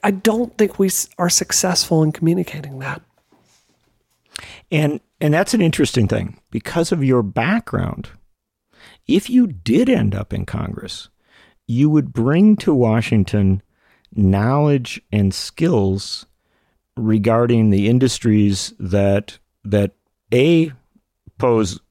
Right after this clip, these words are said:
Speaker 2: many great challenges right now and that Congress wrestles with not very effectively, but B,
Speaker 1: Yeah.
Speaker 2: also that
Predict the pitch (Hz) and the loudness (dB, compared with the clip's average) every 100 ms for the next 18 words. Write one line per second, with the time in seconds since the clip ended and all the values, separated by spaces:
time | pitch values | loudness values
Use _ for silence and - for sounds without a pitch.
0 | _ 120 107 127 123 117 131 127 110 82 | _ 0 2 2 0 0 0 0 -2 -4
1 | 90 90 - 82 92 110 92 - - 95 | -8 -8 -6 -4 -2 0 -2 -4 -2 0
2 | 95 92 98 92 - 87 92 85 - 95 | 0 0 0 0 -2 -6 -4 -4 -2 -4
3 | - 101 78 - - 90 82 92 127 - | 0 0 0 -4 -12 -10 -6 -6 -8 -14
4 | - - _ - 135 110 220 269 147 220 | -20 -20 _ -2 0 2 4 4 4 2
5 | - 117 120 - | 2 0 0 -2